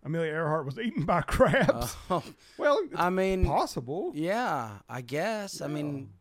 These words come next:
Speaker 1: Yeah.
Speaker 2: I mean, I, it could be that. It could be a number
Speaker 1: Shark?
Speaker 2: of things. It could
Speaker 1: Yeah.
Speaker 2: be sharks, yeah.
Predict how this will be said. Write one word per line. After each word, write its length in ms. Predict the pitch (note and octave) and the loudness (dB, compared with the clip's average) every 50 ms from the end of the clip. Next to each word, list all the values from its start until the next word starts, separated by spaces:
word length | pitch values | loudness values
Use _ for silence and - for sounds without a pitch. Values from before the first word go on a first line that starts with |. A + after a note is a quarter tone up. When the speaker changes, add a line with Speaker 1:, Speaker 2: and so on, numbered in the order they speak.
| _ _ - | _ _ -8
Speaker 1:
Yeah. 80 | C3+ | -6
Speaker 2:
I 40 | C#3 | -4
mean, 180 | D3+ D#3 D3+ C#3+ - | -2 -2 -2 -4 -6
I, 60 | - - _ _ _ _ _ _ _ _ _ _ _ _ _ _ _ _ _ _ | -10 -18 _ _ _ _ _ _ _ _ _ _ _ _ _ _ _ _ _ _
it 160 | - C3 B2+ - | -12 -10 -8 -8
could 160 | C#3+ B2+ A#2 _ _ _ _ _ _ - | -10 -10 -10 _ _ _ _ _ _ -8
be 220 | B2+ B2+ C3 B2+ B2 _ _ _ _ _ _ _ D3+ C3 | -8 -6 -6 -8 -10 _ _ _ _ _ _ _ -14 -8
that. 340 | B2 B2 A#2 B2 C#3+ E3+ G3+ | -6 -4 -2 0 -2 -2 -4
It 100 | D#3+ - | -8 -10
could 180 | - C#3+ C3 | -10 -10 -8
be 160 | B2+ C3+ C#3 C#3 | -6 -6 -4 -4
a 120 | C3 B2 A#2+ _ _ - | -6 -8 -12 _ _ -4
number 380 | C3+ C#3+ D3 F3 A3+ - - F#3 | -2 0 0 2 2 2 2 0
Speaker 1:
Shark? 60 | D3+ | 0
Speaker 2:
of 80 | B2 A2+ | -2 -4
things. 400 | A#2 C3 A#2+ G#2+ - - - - | -6 -6 -4 -4 -4 -4 -4 -4
It 40 | - | -4
could 100 | - D3+ | -6 -6
Speaker 1:
Yeah. 40 | - - | -8 -8
Speaker 2:
be 80 | C3+ | -8
sharks, 520 | B2 - - A#2+ A2+ C3+ F3 F#3+ - - - | -6 -6 -4 -4 -4 -4 -4 -6 -10 -12 -12
yeah. 280 | E3+ G#3+ B3+ G#3 B2+ | -12 -10 -10 -12 -12